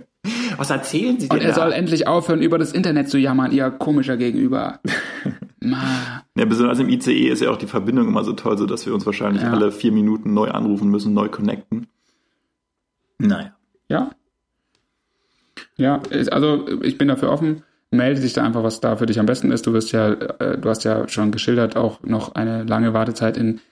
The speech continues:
Speaker 2: Doha und da gibt's sicherlich perfektes Internet.
Speaker 1: Genau.
Speaker 2: Ähm, und, äh, wenn nicht, dann dort und dann,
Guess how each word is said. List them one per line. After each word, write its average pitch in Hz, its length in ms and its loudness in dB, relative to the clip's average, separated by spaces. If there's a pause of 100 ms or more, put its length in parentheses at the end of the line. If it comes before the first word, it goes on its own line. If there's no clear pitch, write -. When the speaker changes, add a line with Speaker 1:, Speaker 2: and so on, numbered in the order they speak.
(200)
Speaker 2:
Doha 117 540 2
und 117 140 2
da 117 120 2
gibt's - 220 -10
sicherlich 113 460 0
perfektes 107 580 -4
Internet. 117 460 -2 (100)
Speaker 1:
Genau. - 420 -2 (420)
Speaker 2:
Ähm, 120 540 -2
und, 127 360 2
äh, 120 140 2
wenn 120 100 4
nicht, 123 180 2
dann 113 340 4
dort 123 320 2
und 120 160 4
dann, 113 440 2